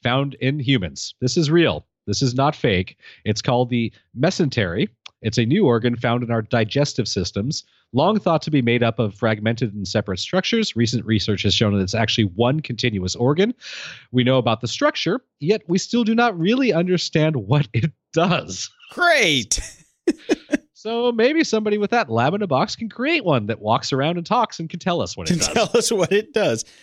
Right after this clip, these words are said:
Speaker 2: "Hi, I'm from your gut biome. <laughs> I'm here to tell you what I do."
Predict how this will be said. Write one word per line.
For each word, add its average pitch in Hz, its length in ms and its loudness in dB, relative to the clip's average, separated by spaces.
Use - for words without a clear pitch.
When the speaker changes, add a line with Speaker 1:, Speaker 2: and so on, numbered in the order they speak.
Speaker 2:
"Hi, 262 260 4
I'm 277 120 2
from 151 200 2
your 139 140 2
gut 170 340 0
biome. 131 640 2
<laughs> - 60 -8
I'm 143 220 2
here 185 240 2
to 190 120 -4
tell 185 200 0
you 208 160 0
what 127 160 2
I 127 200 2
do." 98 400 -4